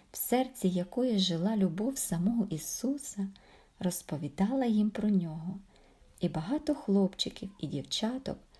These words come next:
прийняли Ісуса як особистого Спасителя. Коли діти просили у Господа прощення за свої гріхи,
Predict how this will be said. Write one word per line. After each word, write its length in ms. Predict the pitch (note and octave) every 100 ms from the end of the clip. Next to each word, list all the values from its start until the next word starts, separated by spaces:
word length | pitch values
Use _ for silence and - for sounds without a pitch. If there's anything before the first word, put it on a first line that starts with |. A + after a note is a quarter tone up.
| - - -
прийняли 600 | E3 C#3 C#3 D3 G#3+ C4+
Ісуса 680 | A#3 - - D3+ F#3+ - - - - - -
як 240 | - F#3+ -
особистого 720 | - D#3 D#3 D#3 - - C#3
Спасителя. 880 | - - D#3+ - D3+ C3 - F#3+ G3 - _ -
Коли 200 | G3 G3
діти 320 | G3 C4 G#3+
просили 560 | G3 E3+ - A3 A#3 F#3
у 80 | E3+
Господа 520 | F#3+ G#3 - E3 D#3 -
прощення 640 | F#3+ A#3 - F#3+ F#3+ D#3+
за 160 | -
свої 400 | D#3+ - E3 F3+
гріхи, 560 | D#3+ E3+ C#3 - D#3+